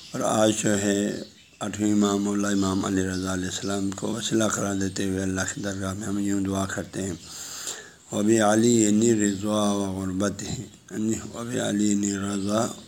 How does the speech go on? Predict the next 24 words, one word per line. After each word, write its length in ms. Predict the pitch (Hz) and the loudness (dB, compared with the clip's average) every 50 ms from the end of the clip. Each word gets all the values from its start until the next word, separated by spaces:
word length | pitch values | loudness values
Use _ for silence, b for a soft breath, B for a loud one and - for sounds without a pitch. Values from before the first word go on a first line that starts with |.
| - - - | -16 -10 -6
و 140 | 104 107 104 | -4 -2 -2
غربت 600 | 98 92 98 98 98 95 90 101 101 95 - - | -2 -4 -4 -4 -4 -4 -4 -4 -4 -4 -6 -8
ہے۔" 140 | - - - - - - - - - - - B B B B B B B B B B B - - - - - - - - - - - - - - - - - - - - - - - - - - - - | -10 -10 -12 -14 -18 -20 -20 -20 -20 -20 -20 B B B B B B B B B B B -20 -20 -20 -20 -20 -20 -20 -20 -20 -20 -20 -20 -20 -20 -20 -20 -20 -20 -20 -20 -20 -16 -16 -16 -16 -16 -6 0
مولا 280 | - 113 113 110 110 | 2 4 6 6 6
امام 400 | 113 113 110 110 113 113 113 110 | 6 6 4 4 4 4 4 2
علی 280 | 104 113 113 113 110 107 | 2 4 4 6 6 6
رضا 280 | 107 107 104 110 113 113 | 4 2 2 4 4 4
علیہ 160 | 110 107 107 | 4 2 2
السلام 380 | 98 104 104 104 104 110 110 | 0 0 0 0 0 0 -2
کے 180 | 104 - 104 107 | -2 -2 -4 -2
جو 220 | 104 101 104 104 | -2 -2 -4 -4
ہے 220 | 107 104 107 123 - - | -2 0 0 0 -2 -2
آپ 280 | - - 110 110 104 - | -2 0 0 0 0 0
کے 80 | - 110 | -2 0
دو 260 | 101 98 131 131 120 | 2 4 4 4 4
صفت 460 | - - 107 92 104 104 101 - - | 4 0 -2 -2 -2 -2 -2 -2 -2
کو، 60 | - | -2
ایک 160 | - 110 104 98 | -2 -2 -2 -2
مقام 420 | 107 104 101 104 120 110 110 107 | -2 -2 -2 0 2 2 4 4
رضا 480 | 104 104 95 101 98 95 107 107 113 117 | 4 4 4 4 4 4 6 6 6 6
کو 240 | 113 - 127 135 147 147 B B B B B B B B B B B B B B | 4 4 2 2 2 0 B B B B B B B B B B B B B B
اور 180 | - 143 135 113 | -6 -4 -2 0
دوسرا 560 | 113 110 117 110 - 113 113 113 113 113 110 | 0 2 2 2 2 4 4 6 6 6 4
غربت 460 | 107 113 110 110 110 107 113 110 110 | 4 4 4 4 4 4 4 2 2